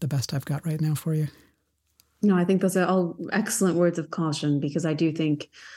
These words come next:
Speaker 2: yeah, everyone, especially, you know, in, in, in, like, a capitalist <laughs> society, you, you, you wanna hear, like, "Oh, well, I, I just want a solution. I want, I want a one fit, you know, a one fits all
Speaker 1: Absolutely.
Speaker 2: solution for whatever my
Speaker 1: Yeah.
Speaker 2: problem is."
Speaker 1: Yeah. And we're both coming, you know, this is, we're coming out of this, uh, consumerism,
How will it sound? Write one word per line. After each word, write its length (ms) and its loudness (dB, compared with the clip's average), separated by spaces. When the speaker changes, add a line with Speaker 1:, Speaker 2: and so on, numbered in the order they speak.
Speaker 2:
yeah, 280 2
everyone, 680 2
especially, 560 -2
you 100 0
know, 120 0
in, 120 2
in, 200 0
in, 120 -2
like, 200 -4
a 120 -6
capitalist 420 -4
<laughs> 60 -4
society, 460 4
you, 20 6
you, 240 4
you 140 4
wanna 220 4
hear, 280 4
like, 220 2
"Oh, 180 4
well, 160 4
I, 180 4
I 140 2
just 160 0
want 140 2
a 20 0
solution. 460 0
I 40 -2
want, 240 0
I 60 2
want 160 2
a 40 2
one 260 2
fit, 180 -4
you 180 4
know, 100 2
a 20 2
one 240 2
fits 100 -2
all 80 6
Speaker 1:
Absolutely. 520 4
Speaker 2:
solution 200 4
for 260 0
whatever 300 4
my 140 4
Speaker 1:
Yeah. 80 2
Speaker 2:
problem 400 2
is." 240 2
Speaker 1:
Yeah. 500 6
And 200 6
we're 100 8
both 280 4
coming, 340 4
you 100 6
know, 120 6
this 220 2
is, 120 0
we're 100 2
coming 220 4
out 120 6
of 100 2
this, 280 -2
uh, 240 0
consumerism, 1000 4